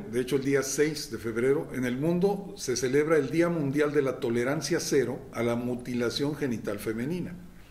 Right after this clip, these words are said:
Y se celebra desde hace más de una década, cuando la Organización de las Naciones Unidas proclamó la fecha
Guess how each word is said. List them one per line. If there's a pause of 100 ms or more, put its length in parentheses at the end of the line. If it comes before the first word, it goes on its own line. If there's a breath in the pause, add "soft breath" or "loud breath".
(380 loud breath)
Y
se
celebra
desde
hace
más
de
una
década,
cuando
la
Organización
de
las
Naciones
Unidas
proclamó
la
fecha